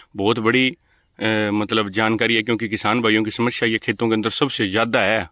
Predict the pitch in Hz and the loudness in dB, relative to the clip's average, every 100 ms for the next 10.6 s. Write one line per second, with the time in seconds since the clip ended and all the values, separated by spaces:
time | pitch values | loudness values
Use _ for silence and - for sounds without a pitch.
0 | _ - 117 113 107 113 98 104 107 107 | _ -6 -2 -2 -2 -2 -2 -2 -2 0
1 | 104 98 98 117 104 92 107 - - - | 0 0 2 0 0 0 -2 -4 -14 -20
2 | - 120 120 117 104 101 160 151 147 - | -2 0 2 4 2 2 0 2 0 2
3 | 131 147 143 143 127 117 - 139 135 123 | 2 4 6 6 4 0 0 0 2 0
4 | 110 135 113 113 110 107 98 104 120 - | 0 0 2 0 0 0 0 0 -2 -6
5 | - - - 110 107 139 143 143 131 131 | -20 -20 -2 2 2 2 2 4 4 4
6 | 131 139 139 - 123 117 117 113 110 113 | 4 4 2 0 -4 -2 -2 -2 -2 -2
7 | 107 104 123 120 95 98 101 127 113 113 | 0 0 0 0 0 2 4 2 0 0
8 | 107 107 101 98 98 95 95 107 123 - | 2 2 0 -6 -4 -2 -2 -2 -2 0
9 | 127 143 151 120 123 131 131 127 - - | 2 6 4 4 2 4 2 0 -8 -12
10 | - 131 156 165 160 | 0 4 6 6 4